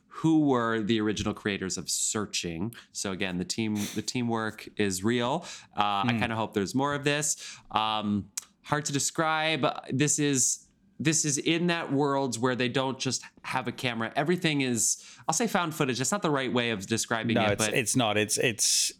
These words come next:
Speaker 2: it kind of, it kind of puts you in a world where you're, it's, it's almost like watching it on, I think they call them desktop films because
Speaker 1: Oh, okay.
Speaker 2: everything is from the perspective of a desktop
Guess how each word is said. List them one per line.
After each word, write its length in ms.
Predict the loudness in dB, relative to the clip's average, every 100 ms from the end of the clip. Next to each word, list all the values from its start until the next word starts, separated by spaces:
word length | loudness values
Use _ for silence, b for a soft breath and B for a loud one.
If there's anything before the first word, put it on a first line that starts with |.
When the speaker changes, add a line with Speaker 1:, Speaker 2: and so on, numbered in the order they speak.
| _
Speaker 2:
it 160 | -2 2
kind 220 | 2 4
of, 260 | 2 0 -8 _
it 160 | 0
kind 160 | 2 0
of 60 | 2
puts 200 | 2 4
you 80 |
in 80 | 4
a 40 | 4
world 400 | 4 4 2 4
where 180 | 4 4
you're, 640 | 4 6 6 4 4 2 0
it's, 180 | 0 -2 B B
it's 140 | 2
almost 160 | 4 4
like 100 | 2
watching 340 | 2 2 2
it 200 | 2 0 0
on, 340 | 4 6 4 2 _ _ _ _ _ -20 B B B
I 80 | 0
think 160 | 4 2
they 60 |
call 160 | 4 2
them 120 | 4
desktop 460 | 2 2 0 0 2
films 400 | 0 2 -2 -4 -2
because 260 | 0 2
Speaker 1:
Oh, 40 | 2
okay. 80 | 2
Speaker 2:
everything 220 | 2 2
is 100 | 2
from 180 | 2 2
the 80 | 2
perspective 500 | 2 2 2 2 2
of 100 | 2
a 40 |
desktop 500 | 2 0 0 0 -2